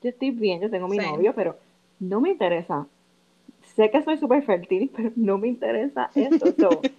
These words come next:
Speaker 2: <laughs>
Speaker 1: necesito buscar, quiero celebrar el, el, el sábado, pero obviamente no lo voy a hacer. No voy a hacer
Speaker 2: Yo
Speaker 1: estas cosas
Speaker 2: pienso
Speaker 1: de
Speaker 2: que
Speaker 1: fertilidad porque
Speaker 2: una
Speaker 1: eso a mí no me interesa.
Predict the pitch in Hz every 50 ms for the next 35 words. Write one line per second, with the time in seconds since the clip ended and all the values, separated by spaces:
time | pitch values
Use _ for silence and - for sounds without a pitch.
0 | 240 - - - _ 240 214 196 202 214 214 208 196 196 196 190 190 208 220 240
1 | 254 262 262 285 294 302 302 302 - _ _ _ _ _ _ - - 202 180 175
2 | 185 190 214 214 233 233 233 233 233 233 240 233 233 220 - - 214 214 214 208
3 | 202 185 170 156 - - _ _ _ _ _ - 202 214 - - 294 330 339 269
4 | 196 190 - - _ _ 190 170 160 160 156 151 147 143 - - _ _ _ -
5 | 175 170 160 160 185 233 262 285 254 190 156 147 151 151 151 160 170 196 - -
6 | 190 180 190 226 - _ _ _ _ _ _ _ _ _ _ _ _ _ _ _
7 | _ _ _ _ - 185 185 180 180 180 196 226 202 240 233 233 226 277 262 247
8 | 240 226 233 247 - 233 240 262 247 220 269 262 339 233 226 233 226 226 - 240
9 | 240 247 254 247 240 233 220 208 202 190 196 190 - - 175 190 202 214 214 185
10 | 165 170 - 165 - - - -